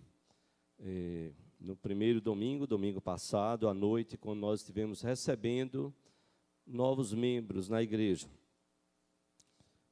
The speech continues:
Eu gosto de dizer que esse é um texto que deveria fazer parte do nosso final, início de ano. Geralmente, eu não sou muito exemplo para isso, mas tem pessoas que são,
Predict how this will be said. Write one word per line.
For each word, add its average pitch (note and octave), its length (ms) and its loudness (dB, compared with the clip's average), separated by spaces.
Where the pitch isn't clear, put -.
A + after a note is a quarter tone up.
Eu G#2+ 160 -4
gosto A2 340 4
de A#2+ 100 0
dizer A2+ 380 0
que - 140 -6
esse C3+ 280 -2
é C#3 60 2
um C3+ 280 -6
texto C3 720 -2
que C#3+ 100 -18
deveria C3+ 380 0
fazer C3+ 300 2
parte A#2+ 600 -4
do A#2+ 160 -6
nosso A#2+ 300 -2
final, B2 440 0
início A2+ 380 0
de G#2+ 100 2
ano. E2+ 300 0
Geralmente, A#2 960 -2
eu A2 80 -2
não A#2 160 0
sou G#2+ 260 0
muito G#2+ 300 -2
exemplo G2+ 480 -2
para G#2 220 0
isso, G#2 320 -4
mas G2 240 -4
tem G#2+ 160 -2
pessoas G2 500 0
que G#2 140 -8
são, G2 420 -2